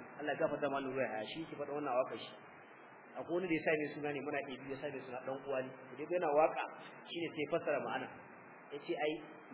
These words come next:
lahu min kulli waqi'atin mithalu. Uwa nan an ce wata mata ce wadda take da wani ɗa kullum tana mishi taɗi, labarai haka.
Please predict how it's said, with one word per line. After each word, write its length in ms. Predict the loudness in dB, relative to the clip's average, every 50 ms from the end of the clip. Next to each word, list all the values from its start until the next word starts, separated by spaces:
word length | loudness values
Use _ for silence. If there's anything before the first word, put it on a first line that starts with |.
| 0
lahu 200 | 0 0 0 0 -2 -2 -2 0
min 160 | 2 2 2 2 2
kulli 240 | 2 2 2 2 4
waqi'atin 720 | 6 8 8 6 6 4 0 -2 -2 -2 -2 -2 -2 -2 -2 -4
mithalu. 400 | -4 -4 0 0 0 0 0 -2 -6 -12 -14 -16 -16 -16 -18 -18 -18 -18 -18 -18 -18 -18 -18 -18 -18 -18 -18 -18 -18 -18 -10 0 6
Uwa 180 | 10 10 10 10
nan 160 | 10 6 4 4
an 120 | 2 2
ce 100 | 2 2
wata 240 | 2 2 2 2 2
mata 280 | 2 2 2 2 0 -2 -2
ce 120 | -4 -6 -10 -12 -14 -14 -16 -16 -16 -16 -16 -16 -16 -18 -18 -18 -18 -18 -18 -18 -18 -18 -18 -18 -18 -18 -12 -10 -8 -8 -8 -8 -10 -14 -16 -16 -16 -14 -8 -4
wadda 180 | -4 -2 -2 -2
take 240 | -2 -4 -2 -2 -2
da 120 | 0 0 0
wani 200 | 0 0 -2 -2
ɗa 220 | 0 4 4 6 6 4 2 -2 -8 -10 -12 -12 -14 -14 -8 -4
kullum 220 | -4 -2 0 0 2
tana 160 | 4 4 4
mishi 300 | 4 2 0 -2 -4 -6 -8 -10 -14 -12 -2 2
taɗi, 240 | 2 2 2 2 -4 -10 -12 -14 -16 -16 -16 -14 -8 -4
labarai 440 | -2 -2 0 2 2 4 4 2
haka. 220 | 2 0 0 -2